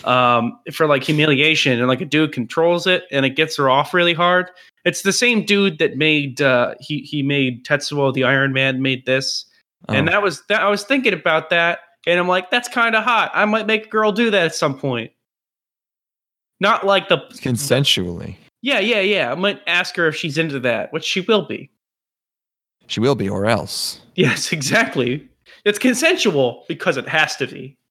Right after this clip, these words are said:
Speaker 2: Because, because I've decided that it will be.
Speaker 1: Mm-hmm.
Speaker 2: Um, I have a, I have a, this isn't as much of a, uh, a prediction as it is a question. Um,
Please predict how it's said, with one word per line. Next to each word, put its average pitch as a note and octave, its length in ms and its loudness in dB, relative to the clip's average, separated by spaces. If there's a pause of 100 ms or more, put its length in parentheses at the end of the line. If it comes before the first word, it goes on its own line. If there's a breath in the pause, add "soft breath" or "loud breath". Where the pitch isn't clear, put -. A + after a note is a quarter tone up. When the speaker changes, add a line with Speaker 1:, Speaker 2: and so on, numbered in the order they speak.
(120)
Speaker 2:
Because, - 880 -6 (260 loud breath)
because A2+ 180 2
I've C3 180 2
decided B2+ 460 2
that F#2+ 100 -2
it D2+ 100 -6
will G2 160 -8
be. - 220 -10 (180)
Speaker 1:
Mm-hmm. - 1700 -6
Speaker 2:
Um, B2+ 540 0 (800)
I C3 140 2
have D#3 240 2
a, A2+ 180 2
I C#3+ 60 0
have D#3+ 100 0
a, A#2+ 120 2 (160)
this C#3+ 200 -2
isn't C3 220 0
as A#2 140 0
much A#2+ 160 0
of G#2+ 80 -6
a, G#2+ 80 -2 (200)
uh, G2+ 340 0 (200)
a A2 100 -6
prediction B2+ 380 0
as G#2 120 -2
it G#2+ 40 0
is G#2 120 0
a G2 100 0
question. B2+ 560 2
Um, G#2+ 360 2